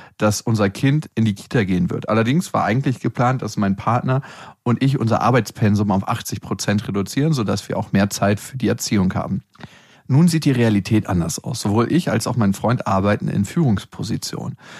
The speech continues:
Da ist es schon möglich, das Pensum zu reduzieren. Allerdings würde dies bedeuten, weniger Lohn bei gleicher Arbeit.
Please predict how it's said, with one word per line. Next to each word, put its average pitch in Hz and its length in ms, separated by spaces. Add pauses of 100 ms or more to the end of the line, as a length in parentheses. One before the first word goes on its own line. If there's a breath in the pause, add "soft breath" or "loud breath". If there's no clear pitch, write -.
(160 loud breath)
Da 113 120
ist 123 160
es 123 80
schon 113 160
möglich, 127 260
das 110 200
Pensum 107 440
zu - 140
reduzieren. 98 480
Allerdings 107 500
würde 101 220
dies 113 200
bedeuten, 120 480 (300 loud breath)
weniger 113 420
Lohn 113 280
bei 95 120
gleicher 95 480
Arbeit. 92 460